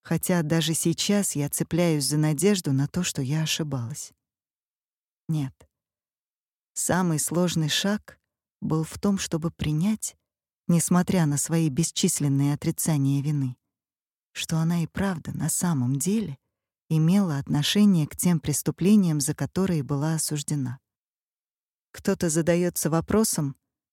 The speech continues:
как вообще можно уложить в голове всё происходившее. Преступления, совершённые моими родителями,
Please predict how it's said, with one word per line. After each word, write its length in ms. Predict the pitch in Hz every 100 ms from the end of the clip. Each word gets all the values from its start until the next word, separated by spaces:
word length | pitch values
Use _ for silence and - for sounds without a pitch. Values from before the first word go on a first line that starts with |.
| _
как 240 | 190 190
вообще 500 | 160 185 196 - 233
можно 460 | 190 147 147 143 147
уложить 420 | 147 160 165 170
в 80 | 135
голове 420 | 156 151 151 196
всё 260 | 226 - 180
происходившее. 920 | - 170 - 180 160 131 - - 156 _ _ _ _ _ _ _ _ _ _ _ _ _ _ _
Преступления, 760 | - 180 - 185 208 226 214 165
совершённые 760 | - 165 170 - 196 185 170 165
моими 360 | 170 175 170
родителями, 800 | 156 160 170 233 - 170 143 135